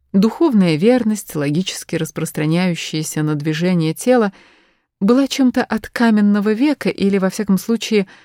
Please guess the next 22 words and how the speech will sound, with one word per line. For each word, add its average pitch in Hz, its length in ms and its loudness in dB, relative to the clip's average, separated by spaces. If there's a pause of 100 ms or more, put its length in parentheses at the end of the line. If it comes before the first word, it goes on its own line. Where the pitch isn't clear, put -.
(140)
от 180 180 -4
века 170 360 0
Виктории 208 840 0
и 196 140 2
мещанства. - 800 -6 (720)
Следуя 175 440 2
по 143 120 -8
этому 151 400 -2
пути, 175 500 -2 (560)
никогда 170 720 0
не 294 160 2
достигнешь 233 800 0 (340)
полноты 202 500 4
жизни. 156 480 -6 (880)
А 170 140 2
между 170 380 2
тем 196 480 0
откровенное 175 800 2
язычество, 170 880 -4 (320)
воспеваемое 175 800 0
некоторыми 165 560 -2
мастерами 170 680 0